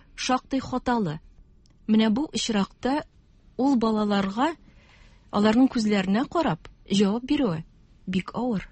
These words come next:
Халык арасында мондый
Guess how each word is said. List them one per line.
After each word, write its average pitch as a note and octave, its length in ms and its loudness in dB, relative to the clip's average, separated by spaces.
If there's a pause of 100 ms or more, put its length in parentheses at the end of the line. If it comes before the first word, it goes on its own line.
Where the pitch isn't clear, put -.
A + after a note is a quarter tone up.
(920)
Халык B3 460 -2
арасында F3 680 -2 (440)
мондый G#3+ 420 4